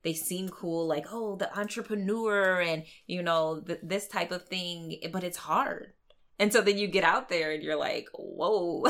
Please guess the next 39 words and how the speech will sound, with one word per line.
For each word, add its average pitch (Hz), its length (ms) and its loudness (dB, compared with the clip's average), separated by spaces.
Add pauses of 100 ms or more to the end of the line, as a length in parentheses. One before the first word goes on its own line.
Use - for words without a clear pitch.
<laughs> - 80 -18
this 208 260 0
is 160 220 -2
not - 340 -2
like 208 180 2
my 202 120 4
nine-to-five 185 560 -4
job, - 460 -4 (440)
but 185 120 0
is 165 120 -2
it 151 140 -4
worth 156 260 -6
it? - 140 -12 (260)
And 165 300 0 (260)
are 170 120 6
you 165 120 -2
cut 160 220 -2
out 202 240 -2
for 123 240 -6
it? - 180 -14
You 180 140 -4
know, 160 300 -2 (280)
if 185 140 -8
you're, 196 240 0
if 196 140 -4
that 214 200 2
is 202 320 0
your 165 160 -2
dream, 165 640 -4
like, 160 240 0 (300)
to 196 100 -4
me, 214 420 -2
there's 175 220 -4
nothing 208 320 -4
worse 170 380 -2
than, 156 240 -6
like, 156 460 -4 (640)
being 190 320 0
miserable 170 480 -2